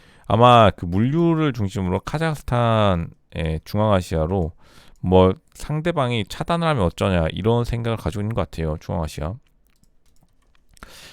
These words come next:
사실 미국의, 미국이랑 중앙아시아는 약간 서로 연결이 좀 안 되긴 하죠.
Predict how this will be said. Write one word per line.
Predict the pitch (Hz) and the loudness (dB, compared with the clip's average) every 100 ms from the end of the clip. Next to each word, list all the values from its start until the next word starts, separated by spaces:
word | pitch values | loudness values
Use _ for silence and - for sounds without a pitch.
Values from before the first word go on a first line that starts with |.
| - - | -20 -10
사실 | 135 131 | -4 -4
미국의, | 95 117 131 135 123 117 92 87 - - | -2 -4 -2 -2 0 0 0 -4 -12 -12
미국이랑 | - 120 139 143 139 110 92 95 _ - | -4 -4 -2 0 0 0 -4 -10 _ -16
중앙아시아는 | - 113 131 123 123 110 113 110 76 80 - - - - - - - | -6 -2 0 0 -2 -2 -2 -2 -4 -8 -18 -20 -20 -20 -20 -20 -8
약간 | - - 131 123 87 - _ _ - _ - | -6 2 4 4 0 -8 _ _ -20 _ -12
서로 | - 165 156 120 | -4 0 2 2
연결이 | 82 87 107 143 147 | 4 2 2 -2 -2
좀 | 123 | -4
안 | 78 87 | -4 -4
되긴 | 110 120 | -6 -8
하죠. | 98 76 | -8 -10